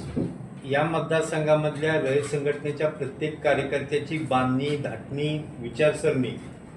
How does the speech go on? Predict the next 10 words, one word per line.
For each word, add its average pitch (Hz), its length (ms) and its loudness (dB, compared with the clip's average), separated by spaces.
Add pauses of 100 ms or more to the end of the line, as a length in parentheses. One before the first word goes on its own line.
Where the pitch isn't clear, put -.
(440)
ही 170 340 8
पुरोगामी 156 680 8
विचारसरणीची 131 800 2
आहे 139 100 0
किंवा 143 260 -4
फुले 139 360 0
शाहू 139 300 2
आंबेडकरांच्या 131 680 -2
विचारसरणीची 110 760 -4
आहे. - 160 -14